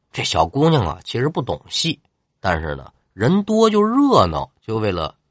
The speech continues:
凑个热闹。这白天和附近两个玩得比较好的小姐妹呢，就商量好了，说：“走啊，今儿个咱上满洲舞台看戏去。”因为这孩子平时他也不看戏，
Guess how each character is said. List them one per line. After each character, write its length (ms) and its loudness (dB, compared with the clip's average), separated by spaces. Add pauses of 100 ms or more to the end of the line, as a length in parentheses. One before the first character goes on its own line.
(140)
凑 200 0
个 120 0
热 180 0
闹。 160 -10 (640)
这 100 2
白 240 6
天 180 2
和 120 2
附 240 0
近 180 0
两 240 0
个 80 0
玩 220 4
得 80 2
比 80 -8
较 160 2
好 180 -2
的 120 -8
小 220 -2
姐 360 -8
妹 180 -4
呢， 220 -2 (100)
就 120 -4
商 180 4
量 120 4
好 200 0
了， 200 -4 (200)
说 200 -8
：“走 280 -4
啊， 240 0 (240)
今 120 -2
儿 120 0
个 100 -8
咱 180 -2
上 200 -4
满 260 -4
洲 140 -2
舞 180 0
台 220 -12
看 260 -8
戏 360 -6
去。” 180 -20 (1040)
因 180 4
为 140 4
这 140 0
孩 300 0
子 200 -2
平 260 -4
时 140 -2
他 100 -2
也 120 -2
不 220 -6
看 300 -2
戏， 320 -16